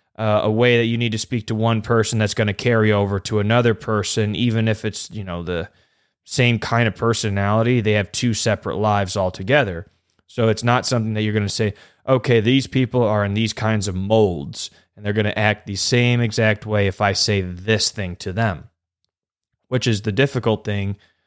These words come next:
for someone who is an Ospie. And that's why they're not very social, you know, as they get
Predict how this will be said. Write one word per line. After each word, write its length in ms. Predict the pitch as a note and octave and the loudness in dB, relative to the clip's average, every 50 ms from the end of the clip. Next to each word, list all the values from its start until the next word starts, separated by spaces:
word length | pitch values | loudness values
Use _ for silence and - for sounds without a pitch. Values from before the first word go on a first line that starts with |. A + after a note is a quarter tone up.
| _ _ _ _ | _ _ _ _
for 160 | - C3 B2 | -4 -4 -2
someone 420 | - - C3+ A#2+ A2 G#2 G2 F#2+ | 0 2 2 2 2 0 -2 -4
who 140 | F#2+ G2 F#2+ | -4 -8 -10
is 100 | F#2 F2 | -10 -14
an 100 | F#2 F2+ - | -18 -14 -6
Ospie. 540 | - A#2+ C#3 D3+ D3+ - - - - G#2 F#2+ - - _ _ - | -2 0 2 2 2 0 -4 -8 -12 -14 -14 -16 -20 _ _ -4
And 80 | - A2 | 0 2
that's 240 | B2+ C3+ C3 - - | 2 2 2 2 0
why 240 | A#2+ A#2 A2 A2 G#2+ | 2 2 2 2 0
they're 480 | G2+ A2 G#2 G2+ G2+ G2 F#2+ G2 - | 0 0 0 0 0 0 -2 -2 -4
not 440 | - G#2+ G#2 A2 A#2 A#2 A#2 G2+ F#2 | -6 -6 -4 -2 -2 0 0 -2 -2
very 600 | G2+ A2 A2 G#2+ G#2+ G#2 G2+ G2+ G2 F#2+ - - | -2 -2 -2 -2 0 -2 -2 -2 -4 -6 -8 -10
social, 560 | - - - - C#3 C3+ C3 B2 - - A2+ G#2+ | -16 -8 -2 0 2 2 2 2 2 2 2 2
you 80 | G#2+ G#2 | 2 0
know, 160 | G#2 G2+ G2+ | 0 0 0
as 180 | F#2+ G#2+ G#2+ G2 | 0 0 -2 -2
they 100 | G#2 G#2 | -4 -4
get 160 | F#2+ G#2 G2 | -4 -4 -4